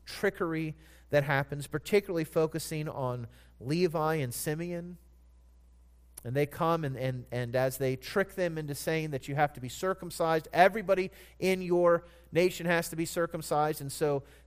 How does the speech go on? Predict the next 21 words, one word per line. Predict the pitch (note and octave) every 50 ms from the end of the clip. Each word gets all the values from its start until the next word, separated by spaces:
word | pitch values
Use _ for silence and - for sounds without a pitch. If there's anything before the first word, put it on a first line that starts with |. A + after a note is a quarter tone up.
| - -
they | B2+ A#2
do | G#2 C3+ F#3 G#3+ A#3
<laughs> | G3
that | G#3+ C3+ A#3 G#3 - -
to | - G3+ F#3+ F3
these | E3 F3 E3+ E3+ D#3 - - - - - - - - - -
grown | - F3+ G3 G#3+ A3 A#3+ A3 G3+
men, | G3 F#3+ G3+ G#3 A3 A3+ A3+ B3+ B3 - -
which | - D3+ D#3 D#3+ - -
would | D3 D3+ C#3+ B2+
be | D#3 D3+ D3+ D3 D3 C#3
an | C3 C3 -
absolutely | - F3 F3 G3 - - - G#3+ F#3+ F3+
terrible | - - G3+ G3 G3+ G#3 G3 F#3+ F#3
thing | - G3 F#3 F#3+
to | F#3 E3+
happen. | D#3+ F3 E3+ F3 E3+ - F3 E3+ E3+ F3 - - - - - - - - - - - - - - - - -
And | - D3+
then | E3 D#3 D#3+
while | D3+ D#3 E3 F3+ G3+ G#3
they're | F#3+ G3 F#3+ F#3+ F#3 F#3 D#3